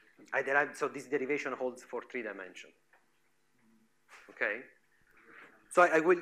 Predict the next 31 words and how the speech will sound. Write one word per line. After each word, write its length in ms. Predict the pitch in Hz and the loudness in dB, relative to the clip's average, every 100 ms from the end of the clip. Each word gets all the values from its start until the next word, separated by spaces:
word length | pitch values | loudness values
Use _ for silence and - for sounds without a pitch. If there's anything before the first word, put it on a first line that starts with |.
| - | 4
probably, 320 | 185 220 165 | 8 8 8
to, 160 | 160 147 | 2 0
okay, 200 | 151 156 | 2 2
tomorrow, 460 | 135 143 175 170 147 | 2 4 6 6 4
because 260 | 131 143 | 2 2
I 60 | 147 | 4
have 160 | 175 175 | 4 2
some 260 | 143 135 | -2 -2
notes, 300 | 131 117 - | -4 -6 -4
I 20 | |
will 160 | 117 123 | -6 -6
give 180 | 127 131 | -8 -10
you 600 | 127 120 113 113 113 107 | -8 -6 -6 -8 -8 -10
this, 140 | 113 107 110 | -12 -14 -14
this, 140 | 107 104 | -14 -8
uh, 240 | 107 104 107 | -6 -6 -2
okay, 100 | 123 | 0
I 40 | |
will 100 | 113 | 0
send 260 | - 147 147 | -2 -2 0
you 120 | 135 | -2
the 100 | 123 | -2
page 280 | - 139 127 | 0 0 0
for 200 | - 117 | -4 -4
the 100 | 120 | -4
notes, 380 | 113 123 - - _ _ | -4 -4 -6 -14 _ _
I 60 | 117 | -4
will 100 | 120 | -4
show 200 | - 120 | -2 -2
you 100 | 117 | -2
the, 200 | 117 | -4